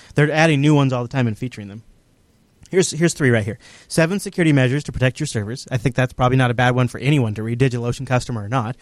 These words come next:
How to use MongoDB one click with MongoDB to deploy MongoDB to a DigitalOcean droplet one click. Uh, how to automate the scaling of your web application on DigitalOcean. Now think about,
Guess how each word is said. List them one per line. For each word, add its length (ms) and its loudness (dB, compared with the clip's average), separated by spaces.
How 140 4
to 80 4
use 260 4
MongoDB 800 2
one 240 2
click 400 -2
with 160 -2
MongoDB 640 2
to 80 0
deploy 320 0
MongoDB 500 0
to 80 -4
a 60 0
DigitalOcean 340 0
droplet 320 -8
one 140 -12
click. 200 -16
Uh, 120 4
how 160 4
to 120 4
automate 460 2
the 100 -4
scaling 420 2
of 100 2
your 120 -6
web 180 2
application 540 -2
on 120 2
DigitalOcean. 500 -2
Now 100 -8
think 240 -6
about, 320 -2